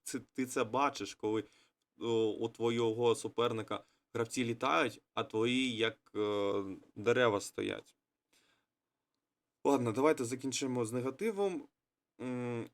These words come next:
ви бачите піки за, о, за дві В Л. Е, наперед скажу, що піки, ну, ну, тобто, другі піки вже були під час, е,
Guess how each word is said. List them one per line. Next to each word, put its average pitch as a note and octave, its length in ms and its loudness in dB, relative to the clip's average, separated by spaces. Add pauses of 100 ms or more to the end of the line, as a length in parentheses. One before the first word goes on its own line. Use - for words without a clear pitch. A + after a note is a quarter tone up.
(120)
ви A#2+ 220 -2
бачите C3 420 -2
піки A#2+ 360 -4
за, G#2 480 0 (680)
о, A#2 300 -2
за A2+ 140 -2
дві A2+ 240 -4
В F#2+ 100 -4
Л. A#2+ 360 2 (500)
Е, A2 40 -8 (240)
наперед A#2+ 580 0
скажу, A2+ 300 -4
що G2+ 600 -2
піки, A#2+ 300 -6
ну, A2 260 -4
ну, A#2+ 160 -6
тобто, G2+ 280 -6 (520)
другі C#3 340 2
піки A#2 360 -6
вже G2+ 180 -2
були G#2+ 380 0
під - 260 -14
час, - 500 -2
е, G2+ 340 -4